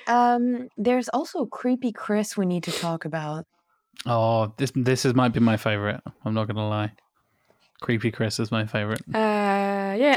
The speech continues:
Speaker 3: I think Creepy Chris was, was the stalker who was like, "Oh, I hope your conference goes well into two days," and to still try to convince me to put his shitty links.
Speaker 1: Yes, and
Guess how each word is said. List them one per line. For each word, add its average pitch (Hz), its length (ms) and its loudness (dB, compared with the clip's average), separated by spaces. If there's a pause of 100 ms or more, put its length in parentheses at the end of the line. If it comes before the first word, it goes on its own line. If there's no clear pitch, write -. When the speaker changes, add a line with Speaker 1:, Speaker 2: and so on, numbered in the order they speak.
Speaker 3:
I 233 40 4
think 494 280 6
Creepy 233 240 4
Chris 208 300 2
was, 190 280 0
was 196 220 0
the 196 120 -2
stalker 196 520 -4
who 185 160 -8
was 180 240 -4
like, 180 240 -6
"Oh, 330 200 6
I 254 140 6
hope 269 220 2
your 262 140 4
conference 269 560 0
goes 208 260 2
well 262 240 4
into 220 300 -2
two 269 240 -2
days," 254 420 2
and 196 180 -2 (600)
to 233 280 -4
still - 380 -2
try 233 240 2
to 233 140 -2
convince 226 480 -2
me 180 120 -2
to 190 120 -12
put 202 200 -6
his 208 160 -10
shitty - 300 -10
links. 208 520 -6
Speaker 1:
Yes, 247 440 6
and 214 240 2